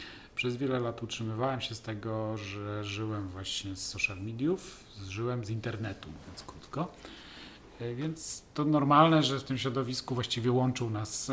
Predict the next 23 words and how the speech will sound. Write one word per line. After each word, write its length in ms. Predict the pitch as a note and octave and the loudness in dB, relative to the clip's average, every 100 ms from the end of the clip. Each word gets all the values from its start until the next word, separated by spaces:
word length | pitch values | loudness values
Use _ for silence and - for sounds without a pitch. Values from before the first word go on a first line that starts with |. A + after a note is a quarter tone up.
| A#2 | 0
łączyła 360 | B2 A#2+ C3 | 0 2 2
nas 140 | A#2 A2+ | 2 2
sieć. 480 | - F#2 - - - - - - - - | 0 -2 -8 -10 -10 -14 -18 -18 -18 -12
I 60 | G#2 | -4
teraz 200 | D3+ D#3 | -2 2
nagle 320 | C3+ B2 B2 | 4 4 2
znikam. 500 | A2 A2+ - A2+ E3 - - - - - - - - - - - | 2 -2 0 2 2 -2 -18 -20 -20 -20 -20 -20 -20 -20 -18 0
I 120 | F#3 | 4
nawet 340 | G#3 E3 E3+ | 6 4 0
to 80 | - | -4
było 200 | G#2+ A2+ | -6 -4
takie 280 | B2 A#2 - | -4 -6 -6
dość 460 | G2+ A2 - - - | -6 -4 -4 -6 -6
pompujące 680 | - A2+ - D3 D3 - | -2 -2 4 4 4 2
moje 320 | G#2+ G#2+ A2 B2 | -2 -2 -2 -2
ego, 320 | A2 A2 A2 | -2 -2 -2
że 500 | G#2 G2 G#2+ G#2+ G#2+ F#2+ | -2 -2 -2 -2 -4 -6
dużo 220 | G#2 G#2+ | -8 -6
ludzi 220 | G2+ G#2 G2+ | -6 -6 -6
zwróciło 400 | G#2+ A2 D3+ C3+ | -6 -2 0 0
na 60 | |
to 100 | A#2 | 0
uwagę, 580 | A2 G#2 G#2+ G2+ G#2 G2+ | -4 -4 -4 -4 -6 -6